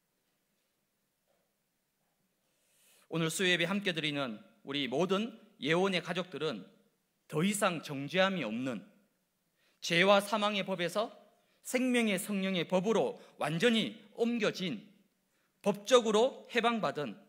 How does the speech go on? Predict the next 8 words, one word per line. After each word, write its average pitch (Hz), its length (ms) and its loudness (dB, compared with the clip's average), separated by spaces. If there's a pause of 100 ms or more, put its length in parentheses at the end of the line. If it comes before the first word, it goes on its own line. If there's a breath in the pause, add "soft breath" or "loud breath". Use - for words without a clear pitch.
(800)
그러한 202 380 6
영적 208 400 -2
해방의 202 760 -4
기쁨과 180 1000 -4
자유를 160 560 -2 (260)
마음껏 208 560 -2 (340)
누리시길 151 480 -12
바랍니다. - 440 -20